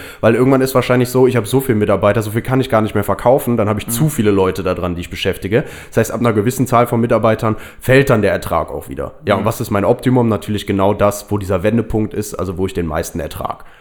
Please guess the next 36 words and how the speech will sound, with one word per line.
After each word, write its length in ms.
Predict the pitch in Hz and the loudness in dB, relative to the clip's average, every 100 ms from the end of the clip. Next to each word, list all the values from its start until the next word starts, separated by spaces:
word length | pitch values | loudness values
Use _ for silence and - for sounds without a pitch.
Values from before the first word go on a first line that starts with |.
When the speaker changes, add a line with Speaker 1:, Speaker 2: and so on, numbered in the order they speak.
| - | -12
Speaker 1:
am 140 | - | -10
Ende 200 | 78 78 | -8 -8
habe. 140 | - - - - - | -12 -14 -18 -20 -16
Speaker 2:
Mhm. 120 | 120 | -2
Speaker 1:
Wäre 120 | 117 131 | 2 4
so 60 | |
ein 60 | 127 | 4
ganz, 220 | - 147 | 2 2
ganz 180 | 117 107 | 0 2
einfaches 380 | 101 110 101 - | 0 0 -2 -2
Beispiel 360 | 87 90 98 | -4 -2 -2
irgendwo 280 | 87 95 92 | -2 -4 -4
mal 120 | 87 | -4
rausgegriffen. 560 | 82 87 - 90 92 92 | -4 -4 -8 -8 -6 -6
Speaker 2:
Das 60 | |
Speaker 1:
So. 60 | 85 | -2
Speaker 2:
ist, 40 | 87 | 0
glaub 100 | 120 | 0
ich, 80 | |
sogar 180 | 139 123 | 0 0
ein 80 | 113 | -2
Klassiker 540 | - 127 123 117 127 | -2 -6 -4 -8 -4
in 100 | 120 | -2
den 140 | 120 113 | -2 -4
Übungsaufgaben. 880 | 123 123 120 117 117 - 123 120 117 | -6 -4 -4 -2 -4 -2 -2 0 -2
Es 340 | - - - - - - - - 78 - - | -6 -16 -20 -20 -20 -20 -20 -20 -20 -20 -18
ist 220 | - 127 | -12 -10
im 140 | 110 123 | -8 -6
Prinzip 340 | 123 120 113 | -6 -8 -8
genau 240 | 120 117 117 | -6 -4 -2
das, 180 | 120 | -2
maximiere 800 | 123 120 - 127 127 131 127 117 - - _ - | -4 -6 -6 -6 -4 -4 -4 -6 -10 -20 _ -18
die 300 | 120 120 - | -10 -8 -4
Anzahl 500 | 127 - 131 120 113 - - | -6 -4 -4 -2 -4 -10 -20
produzierter 800 | - 139 143 139 123 131 120 117 | -8 -4 -4 -6 -10 -10 -6 -8
Güter. 580 | 113 123 139 160 147 | -8 -10 -8 -6 -6